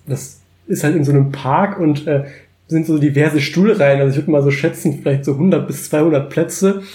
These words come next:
Und davon sind ungefähr fünfzehn belegt. Und ich würd jetzt auch mal schätzen, so, wenn man den Verlauf der Szene sich so genau anschaut, so ungefähr zwei Drittel von diesen fünfzehn Leuten haben, sind auch eigentlich anlässlich dieses informellen Treffens da, um da irgendwie sich gegenseitig zu spionieren oder zu unterstützen und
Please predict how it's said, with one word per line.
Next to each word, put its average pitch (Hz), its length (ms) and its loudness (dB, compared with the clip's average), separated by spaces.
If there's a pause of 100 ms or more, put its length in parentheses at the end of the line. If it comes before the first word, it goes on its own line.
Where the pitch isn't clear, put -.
(280)
Und 156 100 -4
davon 143 300 0
sind 160 100 0
ungefähr 165 340 0
fünfzehn 190 600 0
belegt. 143 440 2
Und 160 140 -4 (140)
ich - 140 -8
würd 170 100 -2
jetzt 175 120 -2
auch - 80 -2
mal 143 140 0
schätzen, 180 480 -2
so, 160 240 0 (400)
wenn 156 140 -4
man 151 160 2
den 151 120 2
Verlauf 147 300 0
der 156 140 0
Szene 175 260 2
sich 156 160 -2
so 170 80 0
genau 156 200 2
anschaut, 165 340 -2
so 190 60 -2
ungefähr 156 320 0
zwei 147 260 0
Drittel 160 260 0
von 160 220 -2
diesen 156 320 0
fünfzehn 185 420 0
Leuten 151 380 0 (280)
haben, 185 600 -2
sind 175 180 0
auch 170 160 -2
eigentlich 165 340 0
anlässlich 175 420 0
dieses 180 180 0
informellen 160 500 2
Treffens 180 460 -2
da, 139 160 2
um 143 100 2
da 147 80 2
irgendwie 156 220 0
sich 147 160 -4
gegenseitig 175 500 2
zu 185 140 2
spionieren 165 680 2
oder 151 160 2
zu 160 100 0
unterstützen 170 560 -4
und 139 140 -4